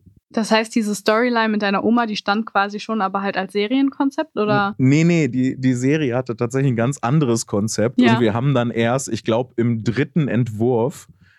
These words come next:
Speaker 2: ähm, also die, der erste und zweite Entwurf war noch sehr nah an diesem, äh, Serienkonzept.
Speaker 1: Mhm.
Speaker 2: Ähm, das war einfach so, es gibt einen Typ, der, ähm, geht durch die Gegend und, ähm, erlebt Sachen, also so eine ganz, ganz lose,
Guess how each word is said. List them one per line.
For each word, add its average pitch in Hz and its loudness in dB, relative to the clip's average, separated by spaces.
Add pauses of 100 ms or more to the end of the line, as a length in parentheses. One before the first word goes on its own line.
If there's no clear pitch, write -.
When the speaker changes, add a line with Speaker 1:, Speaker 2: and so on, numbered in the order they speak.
(140)
Speaker 2:
ähm, 110 2 (180)
also 113 0
die, 117 0
der 104 -2
erste 127 -2
und 120 0
zweite 120 -2
Entwurf 117 -2
war 117 -2
noch 135 -2
sehr 117 0
nah 117 0
an 110 0
diesem, 104 0
äh, 101 0
Serienkonzept. 139 0
Speaker 1:
Mhm. - -20 (340)
Speaker 2:
Ähm, 110 0
das 117 -2
war 113 0
einfach 120 -2
so, 110 2
es 107 -6
gibt 131 -4
einen 120 -4
Typ, 160 -2
der, 113 0
ähm, 104 0
geht 120 -2
durch 123 -2
die 107 -4
Gegend 147 0
und, 110 0
ähm, 104 2
erlebt 104 -2
Sachen, 113 -2
also 101 0
so 95 -2
eine 98 0
ganz, 110 0
ganz 101 0
lose, 104 2